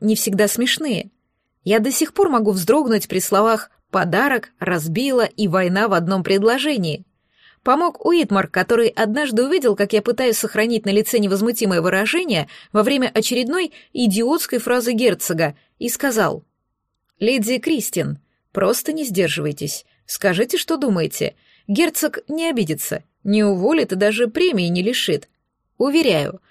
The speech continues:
могу сказать, что ему даже понравится". "А если всё же обидится?" — спросила я с сомнением, благоразумно пропустив последнюю фразу. "Боюсь, если влезу в подколки между герцогом и Уитмаром, то не выживу".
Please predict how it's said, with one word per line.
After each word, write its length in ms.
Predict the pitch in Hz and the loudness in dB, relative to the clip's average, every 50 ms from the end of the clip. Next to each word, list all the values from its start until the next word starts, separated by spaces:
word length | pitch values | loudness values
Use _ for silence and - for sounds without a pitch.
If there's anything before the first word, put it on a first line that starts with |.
| _ _ _ | _ _ _
могу 280 | - 185 208 208 180 202 | -2 0 0 2 2 0
сказать, 340 | - - 175 175 202 233 | 0 0 0 0 0 0
что 180 | - - - 190 | 0 -2 -2 -2
ему 400 | 190 190 175 175 175 196 269 - _ _ _ - | -2 0 0 -2 -2 -2 -4 -6 _ _ _ -4
даже 320 | 180 180 175 165 160 165 | 0 2 2 2 2 0
понравится". 800 | - 226 247 302 339 339 311 214 170 147 - - - 147 - - _ _ _ _ _ _ _ _ _ _ _ _ _ _ _ _ _ _ | -2 -4 -2 -2 0 0 0 0 -2 -4 -4 -4 -4 -4 -6 -6 _ _ _ _ _ _ _ _ _ _ _ _ _ _ _ _ _ _
"А 120 | - - 190 | -6 -4 -4
если 540 | 190 156 156 190 240 254 - - 277 277 269 | -2 -2 0 -2 -2 -2 -2 -4 -4 -4 -4
всё 320 | 262 - - - 254 262 | -6 -8 -8 -6 -4 -4
же 200 | 254 254 277 - - | -4 -4 -6 -6 -4
обидится?" — 760 | - 294 277 262 339 320 196 160 151 - - - 151 139 - _ _ _ _ _ _ _ _ _ _ | -4 -4 -2 -2 -2 -2 -4 -4 -8 -8 -6 -6 -6 -6 -8 _ _ _ _ _ _ _ _ _ _
спросила 540 | - - - - 240 262 254 - 302 277 254 | -12 -6 -2 0 0 0 0 0 0 2 2
я 140 | 233 214 202 | 4 2 2
с 60 | 208 | 0
сомнением, 600 | - - 196 196 214 294 349 302 220 175 165 156 - - - _ - | 0 -2 0 0 0 -2 -2 -2 -2 -2 -2 -4 -8 -14 -16 _ -2
благоразумно 760 | 202 202 240 247 220 214 226 208 190 190 233 320 392 381 320 | 2 2 4 4 4 4 4 4 4 2 0 -2 -2 -2 0
пропустив 480 | - 226 208 226 226 - - 254 240 | 0 0 0 0 0 -2 -2 -4 -2
последнюю 480 | - 220 220 - - 220 220 208 233 247 | -2 -4 -2 0 0 2 2 2 0 0
фразу. 500 | 247 - 277 254 226 185 151 156 147 - _ _ _ _ _ _ _ - | -2 -2 0 0 0 0 0 -2 -4 -4 _ _ _ _ _ _ _ 0
"Боюсь, 360 | 180 202 226 294 330 311 - | 2 4 4 4 2 0 0
если 340 | - - 247 254 - 254 240 | -2 -2 -2 -2 -2 -2 -2
влезу 480 | 220 226 254 302 285 208 170 - - _ _ _ _ | 0 0 0 0 0 0 -2 -4 -6 _ _ _ _
в 80 | _ _ | _ _
подколки 500 | - 220 214 - - 330 320 - - 247 | 0 0 2 2 2 0 0 0 0 -2
между 340 | 240 240 240 220 202 214 - - | 0 0 0 2 2 0 0 0
герцогом 680 | 202 180 170 247 208 196 - - 196 156 190 175 - _ - | -2 0 2 2 2 2 0 -4 -2 -2 -2 -2 -4 _ -2
и 180 | 214 208 - - | -2 -2 0 0
Уитмаром, 680 | - 208 233 311 381 - 302 226 185 175 165 160 - _ _ _ | 0 2 2 2 0 0 0 -2 0 0 -2 -4 -8 _ _ _
то 100 | - 196 | 0 0
не 120 | 196 185 196 | 2 2 2
выживу". 500 | 220 339 370 277 208 160 156 147 143 | 2 2 2 2 0 0 -2 -2 -4